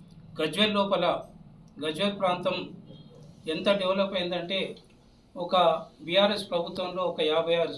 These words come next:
యాభై సంవత్సరాల ముందుకు వెళ్ళిపోయింది. మంచి కార్యక్రమం చేయడంలో కానీ, ఎన్ని కార్యక్రమాలు చేయడంలో కానీ వెనక ముందు లేకుండా గజ్వేల్ ప్రాంతం ఒక హైదరాబాద్లో, హైదరాబాద్ లాగా నిర్-, నిర్ణయించబడ్డది.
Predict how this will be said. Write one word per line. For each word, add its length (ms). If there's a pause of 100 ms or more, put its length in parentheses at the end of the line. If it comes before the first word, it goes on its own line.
యాభై 280
సంవత్సరాల 500
ముందుకు 340
వెళ్ళిపోయింది. 480 (1080)
మంచి 420
కార్యక్రమం 460
చేయడంలో 520
కానీ, 300 (840)
ఎన్ని 360
కార్యక్రమాలు 500
చేయడంలో 520
కానీ 460 (120)
వెనక 240
ముందు 300
లేకుండా 540 (400)
గజ్వేల్ 340
ప్రాంతం 420 (360)
ఒక 120
హైదరాబాద్లో, 800
హైదరాబాద్ 480
లాగా 360 (880)
నిర్-, 520
నిర్ణయించబడ్డది. 880